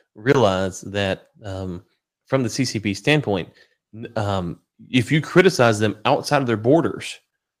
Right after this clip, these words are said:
um, you could be guilty of a crime. Me, be, I could be guilty, and you. Um,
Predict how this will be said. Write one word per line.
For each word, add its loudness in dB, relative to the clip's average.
um, 0
you 4
could 0
be 0
guilty 2
of 0
a -2
crime. -2
Me, 2
be, 2
I 4
could -6
be 0
guilty, 0
and 4
you. 0
Um, 2